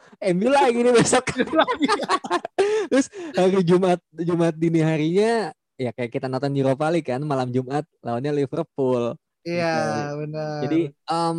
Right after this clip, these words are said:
Speaker 1: secara matematis bisa, tapi secara logis aja, terutama dengan kemungkinan banyaknya rotasi pemain, itu gue melihat ya bakal nanti mungkin empat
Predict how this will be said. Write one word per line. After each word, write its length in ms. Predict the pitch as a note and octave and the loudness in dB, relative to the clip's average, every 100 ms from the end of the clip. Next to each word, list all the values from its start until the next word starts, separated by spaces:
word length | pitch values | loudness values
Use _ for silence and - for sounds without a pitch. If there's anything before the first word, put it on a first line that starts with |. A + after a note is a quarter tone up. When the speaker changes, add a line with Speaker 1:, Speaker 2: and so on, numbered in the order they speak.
| E3 | -4
Speaker 1:
secara 840 | - D#3+ E3+ D#3 D3+ D3 C#3+ C3+ C3+ | -8 -4 0 0 0 0 0 -2 -4
matematis 640 | C#3+ - D#3 D3 F#3 G3+ | -4 -4 -2 -2 0 -2
bisa, 640 | C#3 A#2 - A#2 A2+ A2+ - _ _ - | -4 -6 -6 -4 -4 -6 -8 _ _ -8
tapi 200 | B2 D#3+ | -6 -4
secara 560 | F3 - C#3 C3+ C3 B2+ | -4 0 0 2 2 4
logis 400 | C#3 C3 C3 B2+ | 4 2 0 -2
aja, 640 | B2 A#2+ B2 C#3 D3 C#3+ - - | -4 0 0 2 0 -2 -8 -8
terutama 400 | C3 B2+ B2+ C#3+ | -6 -2 -2 -2
dengan 480 | C3+ A#2+ A#2+ A#2+ - _ | -2 -4 -8 -10 -14 _
kemungkinan 640 | C#3 C3+ C3+ - C3+ C3 B2+ | -8 -4 -4 -4 -6 -4 -2
banyaknya 800 | A#2+ B2 - C3 A#2+ A#2 A#2 G2+ | -2 -6 -8 -8 -6 -6 -8 -10
rotasi 480 | - B2 B2 B2+ C#3+ | -6 -6 -4 -4 -4
pemain, 640 | - C3+ D#3+ D3 A2+ C3 - _ - | -4 -6 -4 -4 -4 -8 -12 _ -6
itu 320 | D3 - F#3 F#3 F#3 D3+ | -4 2 6 6 4 2
gue 160 | D3+ D#3+ | 0 0
melihat 300 | E3 D3+ - | 2 0 0
ya 120 | E3 E3+ | -2 0
bakal 720 | C#3 - A#2+ A#2+ A#2 A#2 - B2+ | -2 -2 -4 -2 -4 -6 -8 -10
nanti 480 | B2 A#2+ D#3 D3 - _ - | -10 -6 -6 -6 -8 _ -10
mungkin 420 | E3+ - A3 G3 _ _ _ | -8 -6 -8 -8 _ _ _
empat 400 | F3 E3 - D3 | -10 -6 -4 -4